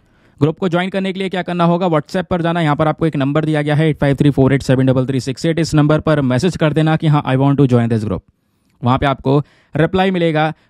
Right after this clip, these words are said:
पेमेंट का प्रोसेस दिया जाएगा और उससे ज़्यादा इंपॉर्टेंट डेमो वीडियो का लिंक भी दिया जाएगा। आप पूरे डेमो वीडियो को चेक कर सकते हैं, मुझे किस तरीके से फ़ायदे होंगे, अपने आप को सेटिस्फाई करने के बाद में जाकर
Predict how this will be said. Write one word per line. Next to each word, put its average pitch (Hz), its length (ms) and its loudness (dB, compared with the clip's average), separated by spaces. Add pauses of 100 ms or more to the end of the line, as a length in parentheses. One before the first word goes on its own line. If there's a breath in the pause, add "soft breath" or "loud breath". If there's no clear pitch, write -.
पेमेंट 190 320 2
का 185 140 0
प्रोसेस 156 360 -2
दिया 170 160 -2
जाएगा 147 460 0
और 151 140 2
उससे 156 180 0
ज़्यादा 139 300 -2
इंपॉर्टेंट 139 420 0
डेमो 131 220 4
वीडियो 123 280 2
का 143 120 0
लिंक 120 280 0
भी 120 160 0
दिया 117 180 -2
जाएगा। 92 320 0
आप 98 100 0
पूरे 120 180 2
डेमो 120 180 2
वीडियो 123 260 2
को 120 140 0
चेक 156 240 -2
कर 160 140 -4
सकते 156 260 -6
हैं, 156 100 -2
मुझे 139 200 -2
किस - 220 0
तरीके 120 240 2
से 113 140 0
फ़ायदे 143 300 -2
होंगे, 151 220 0
अपने 127 220 0
आप 110 120 -4
को 120 120 -2
सेटिस्फाई 127 520 -2
करने 120 280 2
के 113 80 0
बाद 113 200 0
में 117 120 0
जाकर 151 360 -2